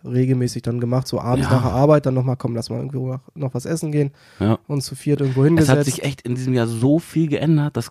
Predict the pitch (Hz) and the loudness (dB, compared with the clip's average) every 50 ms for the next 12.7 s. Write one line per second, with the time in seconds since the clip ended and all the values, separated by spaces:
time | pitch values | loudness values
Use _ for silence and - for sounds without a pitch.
0 | - - - 110 110 110 113 113 - 62 120 123 - 156 156 - - - - 82 | -10 -8 -6 -6 -6 -6 -8 -10 -6 -6 -6 -6 -6 -8 -10 -8 -8 -6 -6 -4
1 | 87 98 143 - - 127 127 123 120 117 110 - - - - - - - - - | -4 -4 -4 -2 2 4 4 6 4 4 2 -2 -8 -16 -20 -20 -16 -8 -2 -2
2 | 135 - 147 147 151 151 147 151 156 160 160 143 - - - 160 170 170 175 160 | 0 4 4 6 6 6 4 4 4 2 0 -2 -2 -2 2 4 4 4 4 4
3 | - - 127 110 - 85 - - - 101 101 92 90 87 85 90 104 104 107 151 | 2 0 -2 -2 -2 -4 -8 -8 -2 2 4 6 6 6 6 4 2 0 -2 -2
4 | 135 117 - - - 117 - - - 131 127 - - - - _ _ _ _ _ | -2 -4 -4 -8 -10 -10 -10 -8 -8 -8 -6 -4 -4 -6 -6 _ _ _ _ _
5 | _ _ _ - 135 139 139 147 - 151 139 - 139 - 147 156 160 151 131 - | _ _ _ 2 4 6 6 4 2 0 0 0 0 2 2 2 4 4 2 -2
6 | - - - - _ _ _ _ _ _ _ _ - 67 - - 82 82 90 87 | -6 -14 -20 -20 _ _ _ _ _ _ _ _ -6 -6 -4 -4 -4 0 0 -2
7 | 85 - - 80 71 - _ _ _ - - 143 85 - 165 170 165 180 180 175 | 0 0 -2 -2 -4 -4 _ _ _ -10 -6 -2 0 2 2 2 4 2 2 2
8 | 160 170 165 170 170 175 185 208 269 302 240 165 151 143 139 139 135 135 127 - | 4 2 2 4 4 2 2 2 2 2 2 2 0 -2 -2 -4 -4 -6 -8 -12
9 | _ _ - - - - 113 107 98 107 107 101 104 101 92 110 123 139 110 87 | _ _ -16 -10 -6 -2 0 0 2 2 2 4 4 4 4 4 2 2 2 0
10 | 82 - - - _ - - 110 - - - 73 - - - 69 82 95 170 180 | -2 -4 -4 -8 _ -16 -16 -14 -14 -12 -12 -12 -10 -10 -8 -6 -6 -4 -4 -6
11 | 131 131 _ - 117 113 110 113 110 110 110 110 107 107 104 104 104 104 101 98 | -8 -8 _ -2 -2 0 0 0 2 2 4 4 4 4 4 4 4 4 4 4
12 | 95 101 101 101 110 - - 107 98 98 101 101 95 82 | 4 4 4 2 2 0 0 2 2 4 4 4 2 0